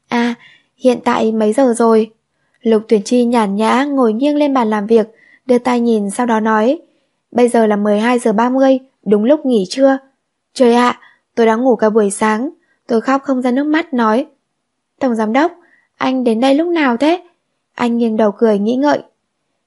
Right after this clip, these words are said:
"À, chắc khoảng mười giờ gì đó." Tôi liền hồ nghi hỏi, "Anh đến sớm vậy, thấy tôi nằm ngủ ở đây, sao không kêu tôi dậy?" Anh nhún vai mỉm cười,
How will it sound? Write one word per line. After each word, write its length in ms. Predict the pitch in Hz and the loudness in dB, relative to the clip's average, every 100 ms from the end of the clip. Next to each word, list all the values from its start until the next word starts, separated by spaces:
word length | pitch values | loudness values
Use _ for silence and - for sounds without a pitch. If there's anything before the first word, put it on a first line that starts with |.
| _ | _
"À, 380 | - 220 226 208 _ _ _ - | -4 0 0 -4 _ _ _ -6
chắc 200 | 277 - | -6 -2
khoảng 420 | 277 220 208 208 | -2 -2 -2 0
mười 160 | 220 | 0
giờ 200 | 220 226 | 2 0
gì 180 | 220 226 | 2 0
đó." 460 | 214 214 254 339 _ _ _ _ _ | 2 2 0 -4 _ _ _ _ _
Tôi 140 | 247 | 0
liền 180 | 240 220 | 2 2
hồ 140 | 226 208 | 0 0
nghi 180 | 240 | 0
hỏi, 300 | 254 254 208 214 _ _ _ _ _ _ | 0 0 -2 -6 _ _ _ _ _ _
"Anh 260 | 262 262 | -6 0
đến 180 | 247 233 | 0 0
sớm 260 | 240 226 240 | 0 -2 0
vậy, 240 | 294 - - _ _ - | -2 -2 -8 _ _ -4
thấy 140 | 247 | 0
tôi 220 | 302 294 | 2 2
nằm 220 | 277 247 | 0 -2
ngủ 120 | 240 220 | 0 2
ở 120 | 214 | 4
đây, 280 | 269 302 302 _ | 4 2 -2 _
sao 220 | - 277 269 | -8 -6 -2
không 260 | 277 262 | -2 0
kêu 140 | 277 269 | 0 2
tôi 200 | 277 262 | 2 2
dậy?" 360 | 262 240 233 _ _ _ _ _ _ | 2 -2 -4 _ _ _ _ _ _
Anh 200 | 240 240 | -4 -2
nhún 180 | 214 | -2
vai 140 | 233 247 | -2 0
mỉm 240 | 247 202 202 | 0 -2 -2
cười, 340 | 226 214 | 0 0